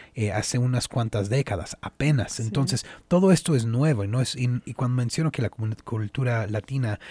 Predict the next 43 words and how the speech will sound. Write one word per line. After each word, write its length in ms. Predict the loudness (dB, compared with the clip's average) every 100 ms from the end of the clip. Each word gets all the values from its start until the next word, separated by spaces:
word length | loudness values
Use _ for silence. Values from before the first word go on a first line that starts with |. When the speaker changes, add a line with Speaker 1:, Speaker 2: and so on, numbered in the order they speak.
| -8
Speaker 1:
a 60 | -2
veces 300 | 0 0 -2
tiende 340 | 0 0 0
a, 100 | -2 -2
a 160 | -4
menospreciar 640 | -4 -4 -6 -8 -4 -2 -2
eso 180 | -2
es 100 | -6
porque 420 | -6 -8 -6 -6 -8 -20 -20 -6
no 240 | 0 2
siempre 340 | 2 0 0 -2
se 120 | -4
han 80 | -4
prestado 340 | -4 0 0
y 60 | 0
pa-, 140 | -4
desafortunadamente 1160 | -2 -2 -4 -4 -4 0 0 0 -2 -2 -2 -4
en, 280 | -4 -6 -6
en 120 | -6
muchos 280 | -6 -8 -6
países 380 | -4 -4 -4 -4
latinoamericanos 840 | -4 -2 -4 -4 0 2 2 0 -8 -12 -2
no 240 | 2 4
se 180 | 2 0
prestan 420 | 2 2 2 -4
esos 180 | -4 -8
recursos 420 | -8 -8 -8 -6
a 60 | -6
la 80 |
gente. 420 | -6 -8 -8 -10 -12 -14 -4
Es 140 | 2
algo 180 | 4 4
que 120 | 2
la 80 | 0
Speaker 2:
Sí. 60 | 0
Speaker 1:
gente 200 | -2 -2
tiene 200 | -2 0
que 120 | -2
organizar 400 | -2 -4 -6 -6
por 120 | -8
su 120 | -8
propia 260 | -8 -8 -6
cuenta. 480 | -4 -4 -4 -10